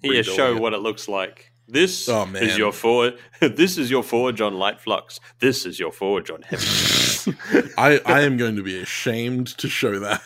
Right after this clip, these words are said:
Speaker 2: <laughs>
Speaker 1: That's like showing your mank tank.
Speaker 2: Yep. Seriously.
Speaker 1: Yeah. Now, our topic of the week was actually requested by you guys,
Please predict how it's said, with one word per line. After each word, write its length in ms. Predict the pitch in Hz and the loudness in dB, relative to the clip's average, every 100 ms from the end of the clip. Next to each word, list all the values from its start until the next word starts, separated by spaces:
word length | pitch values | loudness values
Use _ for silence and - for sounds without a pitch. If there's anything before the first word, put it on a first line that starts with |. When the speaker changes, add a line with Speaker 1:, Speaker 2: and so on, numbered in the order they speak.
| - 160 - - | -6 -6 -8 -8
Speaker 2:
<laughs> 840 | - - - - - 131 120 - - _ - _ - 123 _ _ - - - - - | -6 -6 -10 -12 -8 -10 -12 -18 -18 _ -20 _ -20 -20 _ _ -20 -20 -20 -20 -4
Speaker 1:
That's 160 | 117 117 | 0 2
like 180 | 113 95 | 2 2
showing 320 | - 107 104 | 0 0 0
your 120 | 85 | -2
mank 240 | 92 107 - | 0 0 -2
tank. 420 | - 82 - - _ - - _ _ _ | -8 -10 -14 -20 _ -20 -20 _ _ _
Speaker 2:
Yep. 160 | 92 - _ _ _ _ _ _ _ _ _ _ | -14 -14 _ _ _ _ _ _ _ _ _ _
Seriously. 440 | - 80 80 65 | -8 -8 -8 -12
Speaker 1:
Yeah. 60 | 78 - _ _ _ _ - - - - - _ _ _ - - - - _ _ - - - _ _ _ _ | -14 -20 _ _ _ _ -20 -20 -20 -20 -20 _ _ _ -20 -20 -20 -20 _ _ -20 -20 -20 _ _ _ _
Now, 220 | 123 131 135 | 0 2 6
our 360 | 156 226 160 | 6 6 2
topic 340 | 95 - 180 151 | 0 -2 0 0
of 80 | 110 | 0
the 80 | |
week 400 | 98 95 80 - - | 0 -4 -6 -14 -6
was 220 | 104 101 | -4 -4
actually 280 | 104 - 95 | -6 -6 -8
requested 640 | 92 - 127 - - 90 | -8 -8 -10 -10 -14 -14
by 140 | 87 95 | -12 -14
you 200 | 85 113 | -14 -16
guys, 720 | 127 - - - - - - | -16 -16 -16 -16 -14 -12 -12